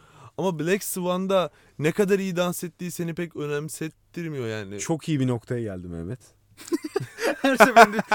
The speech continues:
Speaker 3: her seferinde şunu yapıyor.
Speaker 2: Gerçekten çok iyi bir noktaya geldi.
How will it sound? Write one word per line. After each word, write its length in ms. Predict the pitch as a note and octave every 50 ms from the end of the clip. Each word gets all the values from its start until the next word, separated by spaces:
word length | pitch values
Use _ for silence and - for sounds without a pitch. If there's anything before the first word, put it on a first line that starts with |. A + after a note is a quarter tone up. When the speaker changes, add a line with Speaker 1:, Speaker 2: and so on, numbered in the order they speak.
| G#3+ -
Speaker 3:
her 160 | - A#3 A#3
seferinde 400 | - - C4+ B3 - - A#3+ A#3+
şunu 260 | - F#3+ - G3+ G3
yapıyor. 360 | G#3+ G#3+ G#3 G#3 A2 A#3 A3+ A3
Speaker 2:
Gerçekten 580 | D3 E3 F#3 F3 A3 A#3 E3+ - - E3 D#3
çok 320 | C#3+ - - D#3 C3+ - B2+
iyi 80 | B2
bir 80 | A#2+ B2
noktaya 340 | A#2 G#2+ - - - A#2 A2+
geldi. 240 | A2 G#2+ A2 A#2